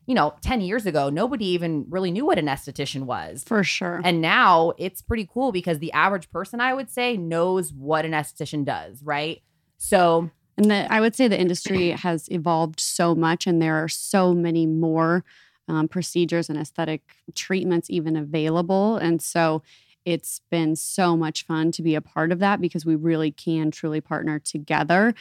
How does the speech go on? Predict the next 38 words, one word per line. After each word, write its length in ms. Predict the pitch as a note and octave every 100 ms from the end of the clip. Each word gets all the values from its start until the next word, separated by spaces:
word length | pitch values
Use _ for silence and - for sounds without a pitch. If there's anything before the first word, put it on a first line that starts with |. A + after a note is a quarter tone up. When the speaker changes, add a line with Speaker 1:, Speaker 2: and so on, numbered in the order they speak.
| - - -
Speaker 2:
and 400 | E3+ E3 D#3 D3+ _
bring 240 | F3 E3+ D#3+
our 140 | D3+
patients 520 | - F3 D#3+ D#3 D#3 -
the 260 | D#3+ F2 -
absolute 560 | F#3 F#3 F#3+ - F#3 -
best 300 | E3+ E3+ -
results 540 | E3+ E3 E3 - - - -
possible. 720 | - E3+ - G#3+ B3 E4 - - _ -
Um, 240 | F3 E3
and 80 | E3+
there's 200 | E3+ E3
so 340 | - G#3+ F#3+
many 240 | F#3+ F3+ E3+ -
different 340 | F#3 F3 E3
treatment 300 | - E3 E3
options 440 | - - - F#3+ F3
that 220 | D#3+ - _ _
were 120 | D#3
not 140 | E3
available 380 | F#3 C#4 E4 D#3
before. 380 | - - - - _ -
So 200 | - E3+
we're 180 | E3+ D#3+
so 40 |
Speaker 1:
Exactly. 180 | E3+ F#3+
Speaker 2:
excited 260 | F#3 F3+ E3
to 80 |
tell 160 | E3 F3
you 300 | F3 E3+ - -
all 100 | E3
about 300 | D#3+ F3 F#3+
those 220 | A#3 A#3+
things. 420 | - C4 C#4 D4+
Speaker 1:
Yep. 140 | F3 F#3+ - _ -
Speaker 2:
Um, 300 | E3+ E3 E3+
and 100 |
Speaker 1:
In 80 | F3+